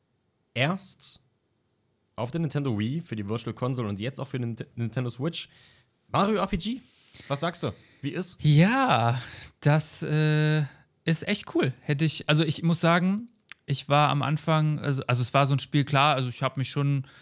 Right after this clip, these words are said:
Speaker 2: irgendwo drauf gefreut, aber es war jetzt nicht so ein, so ein Hype-Titel für mich und, und das kam dann irgendwie auch doch schneller raus, als ich, als ich's auf dem Schirm hatte. Also dann hatten wir auf einmal schon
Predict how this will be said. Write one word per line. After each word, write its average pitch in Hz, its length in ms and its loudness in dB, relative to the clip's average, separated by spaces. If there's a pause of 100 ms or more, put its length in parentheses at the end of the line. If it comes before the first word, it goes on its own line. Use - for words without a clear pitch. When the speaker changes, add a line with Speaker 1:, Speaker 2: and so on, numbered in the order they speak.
(320)
Speaker 2:
irgendwo 139 240 6
drauf 117 260 2
gefreut, 165 360 2
aber 127 80 0
es 113 140 -2
war 123 120 2
jetzt 120 160 0
nicht 127 140 -4
so 117 80 -4
ein, 107 240 -2 (420)
so - 140 -6
ein 104 100 -4
Hype-Titel 175 520 0
für 180 140 -2
mich 175 380 0
und, 127 300 -2
und 120 200 -6
das 120 140 -2
kam 135 200 4
dann 135 100 2
irgendwie 131 260 0
auch - 160 -2
doch - 160 -2
schneller 139 640 4 (360)
raus, 139 560 2 (440)
als 127 200 2
ich, - 200 -4
als 120 140 2
ich's 123 140 -2
auf 117 100 -2
dem 117 120 0
Schirm 160 300 0
hatte. 185 220 0
Also 113 140 2
dann 110 160 0
hatten 117 180 -4
wir 131 80 0
auf 123 80 -4
einmal 123 220 -2
schon 127 300 -2